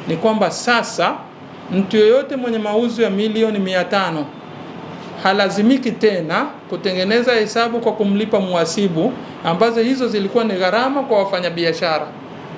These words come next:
Halazimiki tena kufanya hivyo.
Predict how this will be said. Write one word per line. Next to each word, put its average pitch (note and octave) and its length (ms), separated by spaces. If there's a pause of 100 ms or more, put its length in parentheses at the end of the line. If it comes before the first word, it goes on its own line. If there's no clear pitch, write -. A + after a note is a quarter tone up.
(560)
Halazimiki F#3+ 540
tena A3+ 240
kufanya F#3 400
hivyo. D3+ 380